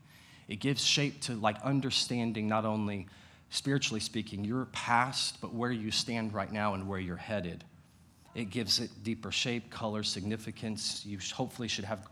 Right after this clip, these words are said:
deeper gratitude and clearer direction and conviction about your own life and what God is asking of you and expecting of you. For example, have you ever, do you remember, maybe you currently do it,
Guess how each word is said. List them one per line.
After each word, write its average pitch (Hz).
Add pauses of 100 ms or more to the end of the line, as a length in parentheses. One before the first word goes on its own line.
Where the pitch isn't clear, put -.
(100)
deeper 117
gratitude 123 (500)
and 101
clearer 117
direction 104
and 95
conviction 107
about 107
your 95
own 107
life 107
and 92
what 104
God 104
is 87
asking 120
of 131
you 147 (540)
and 95
expecting 104
of 143
you. 160 (2500)
For -
example, 127
have 113
you 135
ever, 156
do 131
you 139
remember, 170 (260)
maybe 143
you 151
currently 147
do 107
it, 123